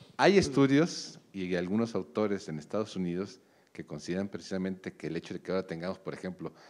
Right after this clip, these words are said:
adolescentes jóvenes que llegan a escuelas y empiezan a utilizar las armas, es que ya tienen mentalizada precisamente esa situación de una violencia,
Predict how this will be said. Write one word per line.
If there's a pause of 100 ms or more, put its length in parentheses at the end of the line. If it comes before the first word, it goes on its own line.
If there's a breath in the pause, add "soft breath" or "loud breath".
(140 soft breath)
adolescentes
jóvenes
que
llegan
a (320)
escuelas
y
empiezan
a
utilizar
las
armas, (380 soft breath)
es
que
ya
tienen
mentalizada
precisamente
esa
situación
de
una
violencia,